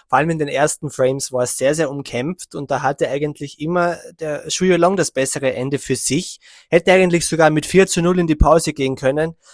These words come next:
zumindest verkürzt, äh, verkürzt dann Selby noch auf eins zu drei.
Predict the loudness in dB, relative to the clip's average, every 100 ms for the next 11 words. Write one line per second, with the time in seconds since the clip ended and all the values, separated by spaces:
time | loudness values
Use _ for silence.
0 | _ -6 -2 0 0 -2 -4 -6 0 0
1 | 0 -4 -10 -8 -2 0 2 2 0 2
2 | 0 2 0 0 -2 -4 -6 -6 -8 -8
3 | -6 -4 -4